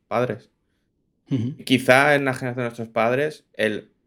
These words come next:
Speaker 1: ahorrarse esas tostadas de aguacate sí que les daba para poder ahorrar y poder disponer de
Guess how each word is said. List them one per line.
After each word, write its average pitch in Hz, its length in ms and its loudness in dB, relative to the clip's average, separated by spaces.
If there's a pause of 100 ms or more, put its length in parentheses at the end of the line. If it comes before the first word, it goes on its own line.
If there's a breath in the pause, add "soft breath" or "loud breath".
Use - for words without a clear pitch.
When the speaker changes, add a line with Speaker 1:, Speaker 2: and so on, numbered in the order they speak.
(120)
Speaker 1:
ahorrarse 110 640 2
esas 123 260 -4
tostadas 110 400 -2
de 110 80 0
aguacate 107 420 -2
sí 131 160 -8
que 131 80 -4
les 101 140 -4
daba 98 300 0
para 95 200 -4
poder 98 180 -4
ahorrar 98 400 -6 (420)
y 113 100 -2
poder 104 540 -6
disponer 101 580 -4
de 95 480 -10